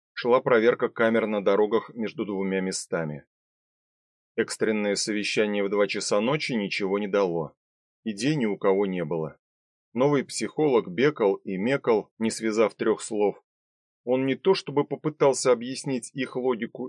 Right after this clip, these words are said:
и мотивы. Он не мог нормально ознакомиться с материалами дела. Явно в этот момент проклинал тот день, когда устроился к нам. Только вот и нам от этого не было легче.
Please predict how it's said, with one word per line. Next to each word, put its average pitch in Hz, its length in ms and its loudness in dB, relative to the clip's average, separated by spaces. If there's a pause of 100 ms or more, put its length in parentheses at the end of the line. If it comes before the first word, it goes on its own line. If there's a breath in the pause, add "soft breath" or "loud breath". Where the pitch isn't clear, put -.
и 120 100 -4
мотивы. 110 640 -4 (380)
Он 131 220 0
не 135 80 -2
мог 139 260 0
нормально 131 480 2
ознакомиться 120 760 -4
с - 120 -8
материалами 120 640 0
дела. 101 420 -2 (540)
Явно 127 420 2
в 120 60 2
этот 117 240 0
момент 110 480 0
проклинал 107 600 0
тот 101 340 -4
день, 101 340 -4
когда 104 400 0
устроился 104 760 -2
к - 80 -8
нам. 90 260 -4 (460)
Только 113 280 0
вот 107 300 0
и 110 140 -4
нам 113 360 0
от - 180 -4
этого 104 280 0
не 101 180 -2
было 95 200 2
легче. 98 540 -4